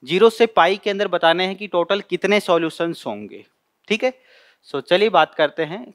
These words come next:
क्रॉस मल्टीप्लिकेशन, फर्स्ट स्टेप, sin x, sin x into cos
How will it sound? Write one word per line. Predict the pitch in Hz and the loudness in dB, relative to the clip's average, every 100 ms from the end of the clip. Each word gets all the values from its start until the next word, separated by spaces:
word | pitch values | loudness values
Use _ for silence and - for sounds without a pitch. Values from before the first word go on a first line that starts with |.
| - | 0
क्रॉस | 185 202 | 2 2
मल्टीप्लिकेशन, | 214 202 196 202 196 196 - 254 285 | 0 -2 -4 -12 -8 -6 -4 -6 -4
फर्स्ट | 170 170 185 | -2 -2 -6
स्टेप, | - 190 220 | -8 -6 -6
sin | - - 170 180 226 | -4 0 2 2 0
x, | - - - _ _ _ - - - - - - - _ _ _ _ _ _ _ - | -4 -18 -20 _ _ _ -20 -20 -20 -20 -20 -20 -20 _ _ _ _ _ _ _ -2
sin | 165 175 208 | 0 2 0
x | - | -2
into | 190 180 233 285 _ _ _ _ _ _ _ _ _ _ _ _ _ _ - - _ _ _ _ _ _ _ _ 165 | -4 -2 -4 -6 _ _ _ _ _ _ _ _ _ _ _ _ _ _ -20 -20 _ _ _ _ _ _ _ _ 4
cos | 196 | 4